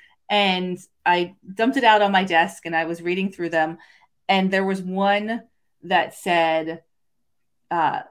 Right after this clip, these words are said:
"You saved my life." And that was like, that,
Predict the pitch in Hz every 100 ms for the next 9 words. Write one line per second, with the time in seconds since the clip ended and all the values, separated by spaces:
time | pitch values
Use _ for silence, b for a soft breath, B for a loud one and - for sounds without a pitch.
0 | _ 190 190 190 180 170 170 151 147 -
1 | - _ _ _ _ _ _ _ 180 180
2 | 180 185 202 - 196 190 175 165 160 -
3 | _ _ _ _ _ _ - 190 185 175
4 | 175 -